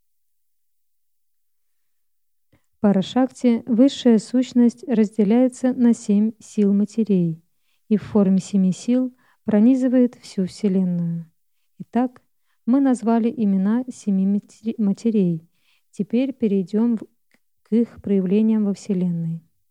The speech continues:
Панчабхута — пять элементов.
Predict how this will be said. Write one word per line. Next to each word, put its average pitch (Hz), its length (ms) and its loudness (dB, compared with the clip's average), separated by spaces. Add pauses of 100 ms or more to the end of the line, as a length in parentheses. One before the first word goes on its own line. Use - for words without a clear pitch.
(1400)
Панчабхута — 214 920 -4 (580)
пять 208 320 -2
элементов. 202 640 -2